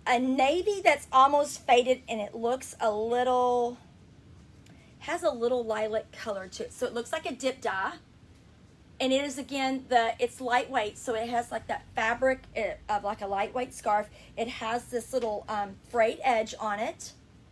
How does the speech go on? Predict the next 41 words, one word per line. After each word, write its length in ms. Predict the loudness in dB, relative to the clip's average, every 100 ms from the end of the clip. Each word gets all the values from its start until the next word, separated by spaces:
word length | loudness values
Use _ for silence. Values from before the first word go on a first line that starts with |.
| -20 -14
If 80 | -12
you 60 |
can 180 | -8 -10
see, 400 | -4 -2 -2 -8 -4
I 100 | -2
mean, 200 | -2 -4
just 260 | -8 -10
gor-, 160 | -12 -10 -6
and 120 | -8
you 60 |
can 160 | -8 -12
see 220 | -10 -10
how 160 | -8 -8 -10
thin 140 | -16
it 100 | -14
is. 240 | -16 -16 -20 -20 -20 -16
Super 340 | -12 -4 -2
lightweight. 640 | -2 -2 2 2 2 -4 -20 -20 -18 -12
Let 80 |
me 160 | -12 -10
throw 200 | -8 -8
this 260 | -10 -16 -16 -12
on. 480 | -6 -4 -4 -6 -8 -20 -20 -20 -20 -20 -20 -20 -20 -20 -18
Again, 320 | -14 -12 -12
it 60 | -14 -18
looks 180 | -18
great 280 | -10 -10 -10
with 180 | -16 -16
this 140 | -18
t-shirt. 640 | -14 -14 -12 -12 -10 -12 -14
That's 260 | -18 -18 -10
why 200 | -10 -10
this 120 | -12 -16
t-shirt 380 | -16 -18 -14 -14
is 80 | -12
so 180 | -12
wonderful. 640 | -12 -14 -14 -12 -10 -10 -14 -20 -20 -20 -20 -20 -20 -20 -20 -20 -20 -20 -20
Okay, 160 | -20 -20 -20 -6
there 120 | -4
you 100 | -4
go. 100 | -6